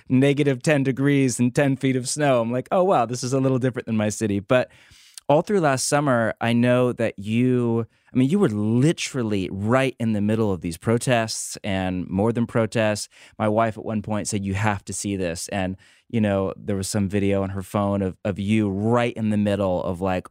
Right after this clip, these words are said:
all this emotion and angst and this guy just kinda screaming at you slash weeping and you just being there as a peacemaker, praying. Like, eh,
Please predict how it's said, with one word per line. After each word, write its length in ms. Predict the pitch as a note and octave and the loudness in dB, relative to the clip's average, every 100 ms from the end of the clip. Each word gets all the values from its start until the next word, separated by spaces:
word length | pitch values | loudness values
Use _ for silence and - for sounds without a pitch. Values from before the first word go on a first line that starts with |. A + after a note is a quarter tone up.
| - | -2
all 240 | A#2 A#2 | 0 2
this 160 | G#2+ - | -2 -4
emotion 460 | G#2 G#2 G2+ G#2 F2+ | -2 -2 -2 -4 -2
and 260 | G2+ G2+ | -2 -4
angst 80 | - | -4
and 80 | G2 | -4
this 140 | F#2 | -4
guy 340 | - G#2 G2+ G2 | -2 -2 0 -4
just 300 | G2 - - _ _ | -6 -10 -12 _ _
kinda 220 | - C#3 B2 | 0 2 2
screaming 580 | - - A#2+ B2+ C3+ | -2 -2 0 2 2
at 160 | C3 - | 2 0
you 160 | C3 B2 | 0 0
slash 380 | - A2 G#2+ | 0 0 -2
weeping 640 | G#2+ A2+ A#2+ B2+ G#2+ G2 F#2+ | 0 2 2 0 -2 -2 -4
and 180 | G2+ G#2 | -2 0
you 160 | A#2 | 0
just 460 | G2+ A2+ G2+ - - _ _ _ F#2 F2+ | 0 -2 -2 -6 -18 _ _ _ -16 -2
being 400 | A#2 A#2 A2 G#2+ | 2 4 2 2
there 420 | G#2 G#2 G2+ F#2+ - | 0 2 2 0 0
as 200 | G#2 G#2 | -2 -2
a 60 | G2+ | -4
peacemaker, 760 | - G2+ - F#2+ F#2 F#2+ F2+ | -4 -6 -4 -6 -4 -4 -6
praying. 680 | - - A2 G2+ G2 F2+ F#2 - - - - | -6 -2 0 0 -2 -4 -8 -14 -20 -20 -4
Like, 240 | A2+ A2+ - _ _ | -2 -2 -8 _ _
eh, 240 | - - | -20 -14